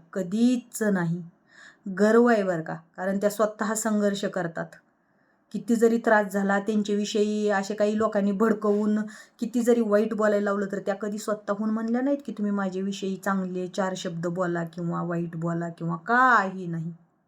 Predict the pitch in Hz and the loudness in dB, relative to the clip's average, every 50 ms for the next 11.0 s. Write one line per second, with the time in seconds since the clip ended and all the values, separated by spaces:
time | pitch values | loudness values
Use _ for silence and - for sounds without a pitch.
0 | _ _ _ _ - - - - - _ _ - 233 233 - 247 233 240 - - | _ _ _ _ -20 -20 -20 -20 -20 _ _ -2 -2 2 2 2 2 2 2 2
1 | 240 233 233 269 262 247 - 262 240 220 208 196 196 - 185 185 185 185 180 190 | 2 4 6 4 4 4 2 0 0 0 0 -2 -4 -6 -8 -8 -6 -6 -6 -8
2 | 190 - 202 - - 202 208 214 - - 214 202 208 214 208 214 - _ _ - | -10 -12 -10 -4 -4 -2 -2 -2 -2 -4 -4 -2 -2 -4 -6 -6 -12 _ _ -20
3 | - _ _ - 214 208 202 202 202 202 196 208 202 208 202 196 196 190 185 190 | -20 _ _ -8 -4 -4 -2 0 0 0 0 0 0 0 0 -2 -2 -4 -4 -4
4 | 190 190 190 196 185 180 180 175 180 175 - _ _ _ _ _ _ _ _ _ | -6 -6 -6 -6 -6 -6 -6 -10 -10 -14 -18 _ _ _ _ _ _ _ _ _
5 | _ - 214 233 240 240 - 240 254 262 240 254 262 240 254 254 254 254 285 277 | _ 0 4 4 4 4 4 4 4 6 4 4 4 4 4 4 4 4 4 4
6 | 254 269 240 233 - 247 240 226 - 220 214 214 214 247 240 240 240 240 262 262 | 4 4 -4 -4 2 2 2 2 2 0 0 2 4 6 8 8 8 8 6 4
7 | 262 262 269 247 247 214 185 170 - - _ _ _ _ _ _ _ - 240 233 | 4 6 4 4 4 2 -2 -6 -10 -14 _ _ _ _ _ _ _ -6 0 4
8 | 240 240 233 247 254 277 269 269 269 247 262 262 247 254 240 247 - - 220 214 | 4 6 6 6 4 4 6 6 6 6 4 2 2 2 -2 -2 0 4 6 6
9 | 214 226 - - 233 226 233 233 233 - - 233 233 220 208 180 175 - _ _ | 6 4 2 -2 -2 0 0 -2 -2 -2 -2 -2 -2 -2 -4 -8 -10 -14 _ _
10 | _ _ _ _ _ _ _ _ _ _ _ - 233 240 240 247 254 262 277 | _ _ _ _ _ _ _ _ _ _ _ 0 2 4 6 6 6 6 4